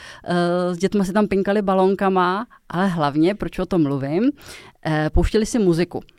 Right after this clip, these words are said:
Eh, měli tam pouštěnou nějakou Nirvánu, tak to bylo taková jako pohodová atmosféra. A pak jsme přejeli český hranice a já jsem začala být na měko. Projížděli jsme Českosaským, Švýcarskem, až jsem věděla, že jako budeme doma. A pak přišli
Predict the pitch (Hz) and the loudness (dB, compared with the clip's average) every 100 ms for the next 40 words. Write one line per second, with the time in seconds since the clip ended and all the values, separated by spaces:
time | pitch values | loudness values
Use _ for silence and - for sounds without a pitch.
0 | _ - - - - 156 151 151 165 143 | _ -20 -20 -8 -2 0 0 2 2 0
1 | 123 - 131 - 139 196 233 196 175 156 | -6 -6 -6 -6 -2 2 4 6 4 4
2 | 139 139 143 131 127 131 123 135 170 160 | -4 -8 -8 -8 -6 -4 -4 2 4 4
3 | 131 131 - 214 - 185 - 143 151 - | 0 -4 -6 -6 -2 -2 -4 -8 -10 -6
4 | 220 226 220 - _ _ _ - - 156 | -2 0 0 -6 _ _ _ -8 -4 -2
5 | 170 160 - 135 139 123 95 - - - | -2 -6 -12 -12 -8 -6 -8 -10 -16 -16
6 | 147 - 151 151 156 156 175 151 151 147 | -16 -10 -8 -6 -4 -4 -4 -4 -2 0
7 | 151 - - _ _ _ - - - - | -2 -6 -20 _ _ _ -20 -20 -20 -20
8 | _ _ - 143 135 143 135 - 139 123 | _ _ -4 -2 0 -4 -6 -8 -8 -10
9 | - 143 - 143 131 - - 139 131 120 | -12 -14 -12 -12 -12 -10 -8 -8 -8 -8
10 | - - - - 160 156 143 151 156 151 | -10 -12 -12 -10 -8 -4 -4 -2 -2 -2
11 | 151 151 151 156 170 147 170 151 - _ | -4 -4 -2 0 0 2 2 0 -6 _
12 | _ - - - - 165 160 - 170 175 | _ -20 -20 -6 -2 0 0 0 0 2
13 | 175 | 2